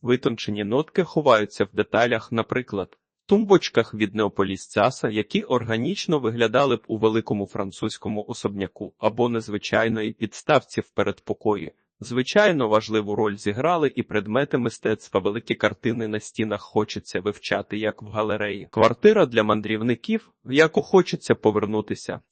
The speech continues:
Дизайнеру Ганні Павловській вдалося створити в новобудові атмосферу відпустки. Замовники люблять подорожувати, і будинок повинен був стати для них місцем,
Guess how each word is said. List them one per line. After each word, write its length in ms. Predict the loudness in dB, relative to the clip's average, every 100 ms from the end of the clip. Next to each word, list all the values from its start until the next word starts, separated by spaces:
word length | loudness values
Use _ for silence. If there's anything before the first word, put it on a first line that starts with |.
| -4
Дизайнеру 640 | -2 2 4 4 0 -2
Ганні 360 | -2 0 0 0
Павловській 680 | 4 4 4 -4 -6 -6
вдалося 520 | -2 0 2 2 0 -6
створити 520 | -2 0 0 0 -4
в 40 | -2
новобудові 680 | -4 -2 -2 -2 -2 -2 -4
атмосферу 680 | -4 -4 -4 0 2 2
відпустки. 800 | -2 -6 -2 -2 -2 -8 -12 -12 _ _ _
Замовники 680 | 2 4 4 2 0 0 0
люблять 460 | 0 0 -2 -2
подорожувати, 880 | -2 0 0 0 0 -2 -2 -2 -2
і 80 | -4
будинок 520 | -2 0 0 0 -2
повинен 500 | 0 0 2 0 -2
був 180 | -2 -4
стати 440 | -4 2 2 2 -2
для 180 | 0
них 280 | 0 -2 -4
місцем, 520 | -4 -4 -6 -6 -8